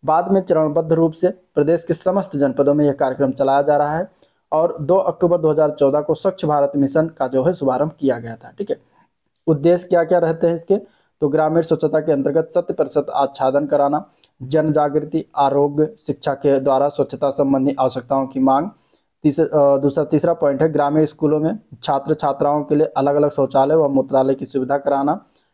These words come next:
कम लागत की शौचालय की तकनीक को प्रोत्साहन देना,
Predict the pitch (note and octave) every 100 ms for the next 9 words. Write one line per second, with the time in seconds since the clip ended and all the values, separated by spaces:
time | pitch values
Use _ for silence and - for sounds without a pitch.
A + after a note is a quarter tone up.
0 | _ - D#3+ E3+ D#3+ D#3+ D#3+ - D3 D3+
1 | D3+ D#3 D3+ C3+ C3+ C3+ C#3 C#3+ - C3+
2 | C#3 C#3+ C#3+ F3